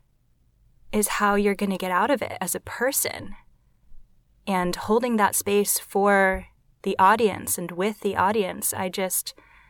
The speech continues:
it makes me really wanna go back to the theater again because he described so beautifully what that experience is and how, how it is this,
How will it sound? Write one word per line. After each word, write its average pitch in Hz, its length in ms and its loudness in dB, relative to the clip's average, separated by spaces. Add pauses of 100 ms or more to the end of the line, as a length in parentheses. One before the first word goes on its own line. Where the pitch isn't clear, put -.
(220)
it - 120 -8
makes 233 320 -2
me 180 200 -2
really 202 480 4
wanna 185 220 2
go 185 180 2
back 180 280 2
to 180 140 -8
the 175 100 -10
theater 170 420 -2
again 165 440 -8
because 165 640 -10 (640)
he 170 500 -8 (140)
described 180 520 -2
so 190 220 -2
beautifully 170 920 -6 (160)
what 175 340 2 (200)
that 185 180 6
experience 190 800 -2
is 202 380 -4
and 170 120 -12
how, 190 440 -6 (560)
how 202 240 4
it 202 120 2
is 202 200 0
this, - 520 0